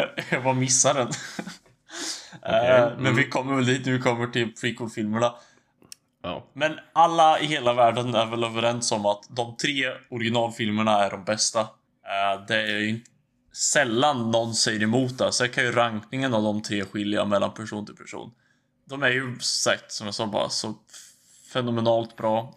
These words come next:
Speaker 1: Och mycket är väl kanske nostalgi för man såg dem som barn. Men de är ju också bara ettan, eller f-, förlåt, fyran, A New Hope, är ju
Speaker 2: Mm.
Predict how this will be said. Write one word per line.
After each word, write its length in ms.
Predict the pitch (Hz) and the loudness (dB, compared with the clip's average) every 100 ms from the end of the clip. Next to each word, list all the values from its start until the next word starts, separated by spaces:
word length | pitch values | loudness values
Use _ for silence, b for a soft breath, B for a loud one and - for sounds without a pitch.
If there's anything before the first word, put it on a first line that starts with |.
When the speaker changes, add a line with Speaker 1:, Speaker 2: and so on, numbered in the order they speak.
| - | -4
Speaker 1:
Och 220 | 120 117 | -2 -2
mycket 640 | 131 170 - 151 151 - | -2 -4 -2 -4 -4 0
är 100 | 135 | 0
väl 120 | 131 | 0
kanske 260 | 127 120 135 | -2 -4 -2
nostalgi 540 | 123 117 120 113 117 | -2 0 2 2 0
för 100 | 117 | -2
man 120 | 120 | -4
såg 180 | 120 117 | 0 0
dem 100 | 113 | -2
som 180 | 113 110 | -4 -2
barn. 300 | 110 107 110 110 _ _ _ _ | 2 2 0 -6 _ _ _ _
Men 140 | 127 135 | -8 -4
de 120 | 160 | 2
är 60 | |
ju 80 | 143 | 2
också 240 | 143 - 123 | 2 -2 2
bara 160 | 113 | 2
ettan, 520 | - 131 - 147 143 | 2 -2 0 0 2
eller 160 | 135 123 | 0 -2
f-, 400 | - - - - - _ | -6 -16 -18 -20 -20 _
förlåt, 280 | 101 95 - | -18 -16 -6
fyran, 440 | 139 117 113 123 120 | -2 2 2 2 0
A 40 | |
New 200 | 123 117 | 0 0
Hope, 340 | 120 123 120 - | 2 0 -4 -14
är 140 | - 110 | -4 -2
ju 240 | 110 110 120 _ _ | -2 -4 -8 _ _
Speaker 2:
Mm. 200 | 123 104 | -4 -4